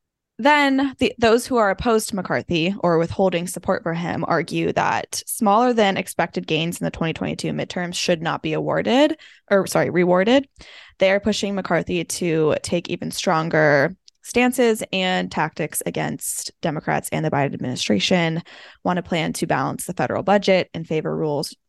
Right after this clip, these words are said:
rule ch-, changes that would empower individual members, among other demands. So this was interesting to me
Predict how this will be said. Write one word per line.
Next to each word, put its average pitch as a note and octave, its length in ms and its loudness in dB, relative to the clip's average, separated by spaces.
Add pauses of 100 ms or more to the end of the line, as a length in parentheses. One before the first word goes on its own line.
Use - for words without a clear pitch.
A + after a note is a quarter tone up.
(180)
rule F#3 240 4
ch-, - 300 -8
changes D#3+ 540 0
that D3+ 120 2
would D3+ 140 2
empower A2+ 420 0
individual - 460 -4
members, - 480 -6
among E3 280 -2
other D3+ 440 -4
demands. - 720 -6 (960)
So B3 600 4 (1400)
this B3+ 320 2
was F4+ 180 2
interesting A3 420 0
to G#3 160 -6
me E3+ 260 2